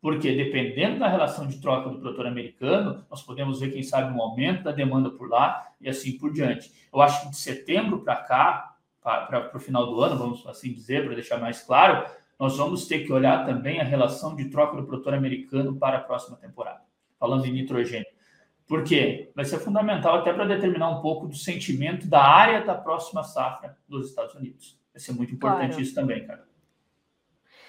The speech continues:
Speaker 2: É, e, e eu acho que é, é importante a gente trazer, é, isso pro produtor, Jefferson, porque justamente a gente tá num, a gente chegou a fazer entrevistas aqui, a gente chegou a registrar momentos onde as indústrias não traziam as suas listas de preços, né, Jefferson?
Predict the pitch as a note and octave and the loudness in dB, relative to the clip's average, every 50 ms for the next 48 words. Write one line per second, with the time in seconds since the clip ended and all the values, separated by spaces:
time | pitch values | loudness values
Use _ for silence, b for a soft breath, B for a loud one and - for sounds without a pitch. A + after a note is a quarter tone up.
0 | b b b b - G#3 G3 - D4+ C4+ G#3 G#3+ G#3 - - A3+ G#3+ G#3+ G#3+ G#3+ | b b b b 0 4 6 8 8 6 6 0 -4 -4 -4 -2 0 2 4 6
1 | G#3+ A3+ C4+ C4 - - C4+ A#3+ A#3 - - A3+ A#3 A3 A#3 A3 - C4+ D4 C#4 | 6 6 6 4 0 -2 0 0 0 0 -2 -2 -2 -2 -4 0 2 2 2 2
2 | D#4 D4 C4+ C#4 B3 - - A3+ G#3 G3+ G3 F#3+ G3+ G3 G3 F#3+ F3+ - - - | 0 -2 -2 -2 -2 -2 2 2 2 2 2 2 0 2 2 2 0 -4 -4 0
3 | E3+ F3 E3+ G3 F#3+ - A#2+ C#3 C3 - - - _ _ _ _ _ _ _ G#3+ | 2 2 4 2 2 0 -2 -2 -4 -6 -8 -14 _ _ _ _ _ _ _ -2
4 | A#3+ B3+ B3 - G#3+ G3 F#3+ F3+ F3+ - F#3 F3+ E3 E3+ E3+ - A3+ A#3 A3 G3 | -2 -2 -2 -4 -10 -10 -10 -10 -8 -6 -6 -6 -6 -6 -2 0 0 0 0 0
5 | G3+ F#3 E3+ - G#3 G3 - A3 G#3 G#3+ A3+ A3 - B3 B3 A#3+ B3 B B B | -2 -2 -2 -4 -6 -12 -12 -12 -10 -8 -8 0 4 4 4 4 2 B B B
6 | B B B - A3 D4 D4 E4 D4+ C4+ C4+ C#4+ C#4 C#4+ C4+ C#4+ C4+ - D4 C4 | B B B -6 -6 -4 0 2 2 2 2 0 0 -2 -4 -4 2 4 4 6
7 | C4+ C#4 C#4+ C#4 C4 A#3+ A#3+ - - A3 A3+ D4 E4+ - - G#4+ D#4+ C4+ C#4 D4 | 6 4 2 2 0 -2 0 0 2 2 2 0 -2 -2 -2 -2 2 4 2 2
8 | D4 D4 B3 C4+ B3 B3 B3 A#3 B3 A#3 G#3+ G#3 G#3 A#3 B3+ B3+ - A#3+ G#3+ G#3 | 2 0 0 2 2 2 0 -2 -2 -2 -2 -2 -2 -6 -6 -4 -4 -2 -2 -2
9 | G3 F#3+ - - A#3 C4 D4+ C#4 B3+ A#3 - - B3+ A3 G#3 A3+ A#3 A#3+ B3 A#3 | -4 -6 -6 -4 -2 -2 0 -2 -2 -6 -2 0 0 4 6 6 6 6 6 2
10 | A#3 A3+ - - A#3+ G#3+ G#3 G#3 B B B B B B B B A3+ A#3 A#3 A#3 | 0 -4 -2 2 6 6 6 6 B B B B B B B B 4 6 6 6
11 | A#3+ C#4 C#4 F#4+ F#4+ G#4 A4 G4+ G#4 F#4+ D#4 E4 D4 B3+ D4 D4 D#4+ D#4 C#4+ C4+ | 4 4 2 2 0 0 0 2 2 0 0 0 0 0 -2 -2 -4 -4 0 0
12 | D4 D4+ D#4 D#4+ E4+ D#4+ D4 A#3 G#3 G#3 A3+ C4 D4 E4 E4 E4+ E4 - - C4 | 0 0 2 4 6 6 6 4 2 -2 0 0 2 2 0 -2 -4 -4 -4 -4
13 | - - C#4 B3+ A#3 A3+ B3 C4+ C4+ - C#4 C4 A3 A#3+ - - G#3+ A3+ C4+ C4+ | 2 4 4 4 4 4 0 -2 0 0 -2 -2 -2 -4 -4 2 4 4 4 4
14 | - - G#3+ A3 G#3+ G#3+ A#3 A3+ A3 F#3+ F#3 - G3 - - G3+ | 2 -4 -6 -4 -2 -2 0 2 2 2 2 0 -8 -14 -14 -18